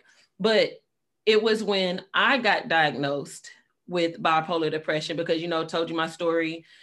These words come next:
everything like that. When my doctor told me that, my primary care physician, when she first, I got diagnosed twice with my primary care physician and then with my actual therapist. So when my primary care physician told me that,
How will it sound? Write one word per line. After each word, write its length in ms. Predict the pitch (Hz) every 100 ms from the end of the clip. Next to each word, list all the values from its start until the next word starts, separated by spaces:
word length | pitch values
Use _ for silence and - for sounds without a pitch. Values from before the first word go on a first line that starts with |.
| _ 175
everything 440 | 180 185 185 175
like 260 | 160 165 -
that. 180 | 165 165
When 120 | 165
my 180 | 160 196
doctor 360 | 175 190 202
told 220 | 208 202
me 80 | 202
that, 160 | 185 165
my 100 | 160
primary 340 | 208 208 190
care 220 | 190 180 180
physician, 420 | 160 147 - 147
when 140 | 151
she 200 | 151 202
first, 260 | 196 185 170
I 100 | 160
got 220 | 170 175
diagnosed 420 | 175 175 175 175 -
twice 300 | 147 147 -
with 120 | 170
my 80 | 156
primary 320 | 214 202 196
care 160 | 202 196
physician 400 | 196 185 190 165
and 140 | 160
then 120 | 165
with 100 | 156
my 100 | 156
actual 380 | - 165 - 151
therapist. 540 | 151 - - - - _ _ - -
So 160 | - 190
when 100 | 175
my 120 | 185
primary 380 | 220 208 208 196
care 260 | 196 208
physician 480 | 214 180 175 - 156
told 300 | 165 180 208
me 120 | 151
that, 300 | 143 143 143